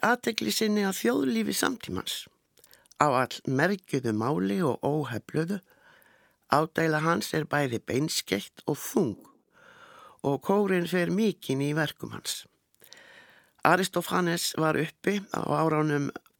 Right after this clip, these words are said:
fjögur hundruð fjörutíu og sjö til þrjú hundruð áttatíu og fimm fyrir okkar tímatal, var smástrákur þegar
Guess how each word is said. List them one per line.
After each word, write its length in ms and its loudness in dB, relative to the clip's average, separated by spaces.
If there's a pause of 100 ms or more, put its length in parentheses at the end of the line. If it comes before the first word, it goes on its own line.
(260)
fjögur 320 2
hundruð 280 -2
fjörutíu 360 -2
og 40 -2
sjö 280 0
til 320 -4
þrjú 240 -2
hundruð 280 -4
áttatíu 400 -6
og 80 -8
fimm 220 0 (500)
fyrir 240 2
okkar 280 -2
tímatal, 440 0 (800)
var 100 2
smástrákur 800 0 (200)
þegar 300 2